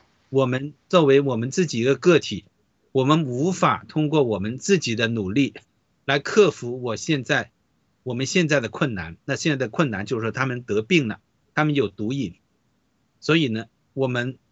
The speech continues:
求这个上天，求 God，求 God，啊，来介入我们的这个康复治疗，这个是他们的第一个 step。所以呢，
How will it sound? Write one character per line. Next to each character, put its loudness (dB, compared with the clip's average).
求 -2
这 4
个 -2
上 0
天， -6
求 -2
God， 0
求 0
God， 0
啊， -2
来 0
介 4
入 -2
我 -6
们 -6
的 -4
这 -8
个 -8
康 -8
复 -8
治 -6
疗， -10
这 0
个 -2
是 -4
他 -4
们 -4
的 -6
第 -2
一 0
个 -4
step。 -6
所 2
以 4
呢， -6